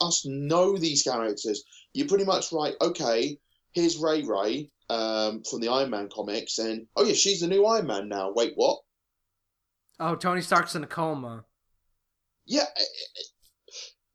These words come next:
Speaker 1: you know, it's stuff like that, and you're just sitting there, you're like, "Okay, why is that happening?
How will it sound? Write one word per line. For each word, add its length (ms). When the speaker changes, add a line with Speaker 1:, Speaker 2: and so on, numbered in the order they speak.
Speaker 1:
you 140
know, 160
it's 240
stuff 260
like 200
that, 280
and 220
you're 80
just 260
sitting 220
there, 140
you're 120
like, 200
"Okay, 260
why 320
is 100
that 180
happening? 460